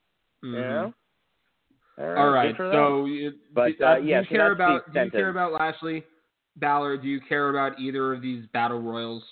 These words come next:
Speaker 2: No, can we, can we make Finn Balor interesting again? Can we
Speaker 1: No,
Speaker 2: go
Speaker 1: because
Speaker 2: with
Speaker 1: he was
Speaker 2: a-,
Speaker 1: never
Speaker 2: an idea that
Speaker 1: interesting.
Speaker 2: makes
Speaker 1: I
Speaker 2: sense?
Speaker 1: told you this when he was in N X T. He just didn't do it for me. And you said, "No, he'll be great.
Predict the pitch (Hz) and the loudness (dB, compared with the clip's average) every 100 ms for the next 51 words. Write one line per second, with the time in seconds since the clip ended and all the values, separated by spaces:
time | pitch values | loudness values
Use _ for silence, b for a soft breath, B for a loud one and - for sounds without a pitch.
0 | - _ _ _ _ _ _ _ _ _ | -20 _ _ _ _ _ _ _ _ _
1 | _ _ 226 247 127 104 156 175 190 - | _ _ -2 0 0 0 -2 0 0 -4
2 | - 190 190 - 175 180 135 85 120 160 | -6 -6 -6 -8 -8 -8 -10 -8 -4 -4
3 | - 196 160 131 143 147 143 110 131 151 | -2 -2 0 0 2 2 0 -2 -8 -10
4 | - 185 175 170 185 190 196 - _ _ | -10 -8 -8 -6 -6 -6 -10 -16 _ _
5 | - 156 147 208 165 107 110 143 170 196 | -2 0 2 2 0 0 2 4 4 4
6 | 190 185 196 175 156 131 139 147 143 131 | 2 0 -2 0 0 2 2 0 -2 -4
7 | 117 - 151 226 - 262 302 220 202 180 | -8 -4 0 0 0 -2 -2 -4 -2 -2
8 | 170 170 202 220 233 226 185 220 214 214 | -2 -6 -4 -4 -4 -4 -4 -2 -2 -2
9 | 202 - - 226 151 110 - b 175 170 | -4 -8 -8 -6 -6 -8 -16 b -8 -6
10 | 175 135 165 175 156 165 143 123 110 104 | -6 -2 0 0 0 -2 -2 -6 -10 -10
11 | 113 180 196 254 247 302 359 311 214 151 | -12 -12 -6 -4 -4 -6 -2 0 2 0
12 | 143 208 262 220 247 190 208 202 | 0 -2 -4 -8 -10 -4 -2 -2